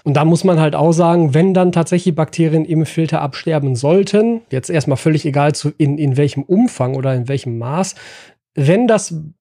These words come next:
Wasser dann wieder fließt, dann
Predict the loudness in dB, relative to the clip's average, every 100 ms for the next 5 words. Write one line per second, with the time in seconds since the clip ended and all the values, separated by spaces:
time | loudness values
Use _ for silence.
0 | _ -2 0 2 2 2 2 2 0 0
1 | 0 2 2 0 -6 -16 -20 _ _ 0
2 | 0 0